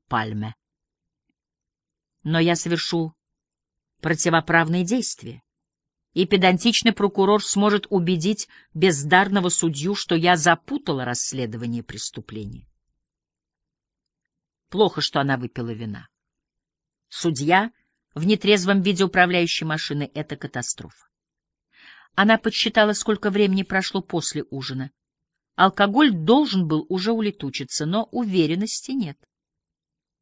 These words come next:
«Нельзя этого делать», подумала она, «даже если полицейская охрана спит. Нельзя». Потом она оделась и вышла из номера. В коридоре ни души.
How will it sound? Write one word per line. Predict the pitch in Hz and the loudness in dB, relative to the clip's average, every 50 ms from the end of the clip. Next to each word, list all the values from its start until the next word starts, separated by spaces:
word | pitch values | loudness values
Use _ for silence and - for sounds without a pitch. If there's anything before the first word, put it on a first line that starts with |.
| _ _ _ _ _ | _ _ _ _ _
«Нельзя | - 131 151 180 220 220 202 175 175 165 151 151 - | -8 -4 0 0 0 0 0 2 4 4 4 2 2
этого | - 160 - - 151 147 151 | -2 -6 -4 -4 -4 -4 -4
делать», | 139 147 143 139 139 - - | -2 -2 -4 -4 -4 -6 -6
подумала | - 139 139 135 135 131 131 131 131 | -6 -6 -6 -4 -4 -4 -4 -6 -6
она, | 127 127 127 123 127 _ _ _ _ _ _ _ _ _ _ _ _ _ - | -6 -8 -8 -10 -12 _ _ _ _ _ _ _ _ _ _ _ _ _ -14
«даже | 143 135 160 160 165 175 196 226 | -6 2 6 6 6 6 6 2
если | 196 190 185 - - 214 | 2 2 0 0 -2 -2
полицейская | - 208 196 175 - - 165 165 165 - - - 196 | -2 2 0 0 0 0 -2 -2 -2 -2 0 0 0
охрана | - - 170 160 - - 147 143 139 139 147 | 0 2 0 -2 -2 -2 -2 0 0 0 -2
спит. | - - - - 113 113 - _ - _ _ _ _ _ _ - | -6 -8 -10 -10 -10 -14 -14 _ -20 _ _ _ _ _ _ -10
Нельзя». | 107 117 120 143 175 214 208 180 151 - - 131 - 113 - _ _ _ _ _ _ _ _ _ _ _ _ _ _ _ _ _ _ _ _ _ _ _ _ _ _ _ - | -6 -4 -2 0 0 0 0 -2 -4 -6 -6 -6 -6 -12 -14 _ _ _ _ _ _ _ _ _ _ _ _ _ _ _ _ _ _ _ _ _ _ _ _ _ _ _ 0
Потом | - 208 208 - 226 214 | 0 0 2 4 2 4
она | 214 208 202 196 190 | 4 4 4 4 2
оделась | - 185 185 185 175 170 220 285 330 339 359 - - - - - _ _ _ _ _ _ _ _ _ _ _ _ _ _ _ - | 4 2 0 0 0 0 0 2 2 2 0 -2 -4 -6 -8 -10 _ _ _ _ _ _ _ _ _ _ _ _ _ _ _ -4
и | - 277 | -2 0
вышла | 226 226 294 - - 311 | 0 2 0 0 0 -2
из | 294 214 156 135 | -2 -2 -2 -2
номера. | 139 147 139 143 143 151 156 - _ _ _ _ _ _ _ _ _ _ _ _ _ | -4 -4 -4 -4 -6 -8 -10 -12 _ _ _ _ _ _ _ _ _ _ _ _ _
В | _ - - | _ -10 0
коридоре | - 202 190 190 180 180 220 269 311 330 - | 2 4 4 4 6 6 4 6 4 2 0
ни | - 185 196 220 | -2 -2 -2 0
души. | 202 220 208 - - - 131 123 135 | 0 -2 -4 -4 -6 -6 -6 -8 -8